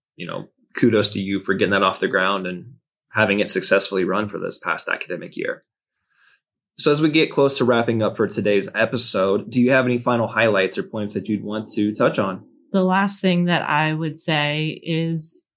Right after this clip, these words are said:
Speaker 2: not to wait until your student is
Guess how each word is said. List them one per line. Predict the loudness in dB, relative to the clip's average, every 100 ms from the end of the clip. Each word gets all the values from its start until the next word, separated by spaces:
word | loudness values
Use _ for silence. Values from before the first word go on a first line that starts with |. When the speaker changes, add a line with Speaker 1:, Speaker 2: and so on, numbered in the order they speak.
| _
Speaker 2:
not | 0 2 2
to | 2 2
wait | 0 0 2 0 -2
until | -6 -6 -6 -6 -6 -8 -8 -8 -8 -8
your | -8 -6 -6 -8 -4
student | -2 0 -2 -2 -4 -6 -12
is | -8 -6 -6 -8 -10